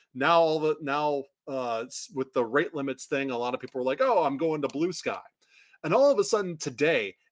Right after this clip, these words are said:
everybody's going to this place called Threads. I don't know. I don't know which one I should go to. I don't even know if I should go to one at all.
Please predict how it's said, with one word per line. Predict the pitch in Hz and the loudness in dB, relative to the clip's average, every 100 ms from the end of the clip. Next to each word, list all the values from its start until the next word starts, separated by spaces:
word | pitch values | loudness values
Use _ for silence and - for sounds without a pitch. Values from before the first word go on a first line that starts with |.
| _ - | _ 0
everybody's | 262 294 240 165 160 143 127 | 0 2 0 4 4 2 2
going | 151 139 | 0 0
to | 131 | -2
this | 120 113 | -4 -6
place | - 131 117 | -4 -2 -2
called | - 104 95 | -4 -4 -6
Threads. | 107 98 85 - - - _ _ _ - | -10 -10 -10 -12 -12 -12 _ _ _ -2
I | 240 | 6
don't | 254 170 | 8 8
know. | 135 107 92 - _ | 4 2 0 -8 _
I | 202 | 0
don't | 254 | 2
know | 208 180 | 4 4
which | 139 - | 2 0
one | 127 | -2
I | 113 | -2
should | 107 107 | -4 -6
go | 113 107 | -6 -6
to. | - 117 113 | -6 -6 2
I | 247 | 4
don't | 240 | 4
even | 175 | 2
know | 170 | 2
if | 170 | 2
I | 175 | 0
should | - 170 | -2 -4
go | 185 | -2
to | 180 | -2
one | 180 180 | -2 -2
at | |
all. | 185 143 98 | 0 0 -2